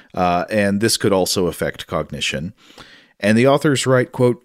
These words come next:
"Goats possess several features commonly associated with advanced cognition, such as successful colonization of new environments and complex fission-fusion societies." To briefly explain both of those, uh,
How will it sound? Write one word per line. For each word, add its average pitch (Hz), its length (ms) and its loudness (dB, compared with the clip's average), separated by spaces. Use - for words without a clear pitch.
"Goats 185 300 2
possess 226 400 0
several 196 380 2
features 180 440 0
commonly 123 640 0
associated 101 800 0
with 90 160 -4
advanced 87 460 -4
cognition, 107 640 -2
such - 440 0
as 101 480 0
successful 131 760 0
colonization 113 840 0
of 85 140 -4
new 95 180 0
environments 78 760 -2
and 110 420 0
complex 139 800 -2
fission-fusion 127 1300 -2
societies." - 960 -2
To 110 100 2
briefly 131 480 0
explain 107 340 2
both 92 200 2
of 87 60 -4
those, 90 380 4
uh, 82 340 -2